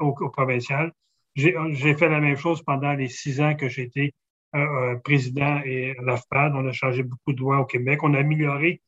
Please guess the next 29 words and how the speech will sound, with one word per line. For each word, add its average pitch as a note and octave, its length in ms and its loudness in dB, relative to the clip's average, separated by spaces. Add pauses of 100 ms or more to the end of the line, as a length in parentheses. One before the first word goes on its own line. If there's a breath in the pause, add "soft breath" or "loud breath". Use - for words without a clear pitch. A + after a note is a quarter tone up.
(240)
le C#3+ 120 2
régime, C3+ 460 0
peut-être C#3+ 380 -6
pas D#3+ 100 -4
autant D3+ 360 0
qu'on, C3+ 260 -8
on C3+ 60 -6
le C3+ 80 -2
voudrait, C3+ 360 2
mais F3+ 120 6
on D3 80 6
l'a, C3+ 240 2 (120)
on C#3 80 -2
l'a C3+ 180 -4
amélioré. C3 540 -4 (480)
Et, F#3 340 6
euh, D3+ 200 4 (300)
c'est - 140 2
de D#3 60 4
même F3 240 6
que F3 120 4
je C#3+ 60 -2
suis E3 140 -2
entré D3+ 260 2
en D#3 40 -4
contact D3+ 440 -4
avec C#3 260 -4
les C#3 80 -4
partis - 300 -8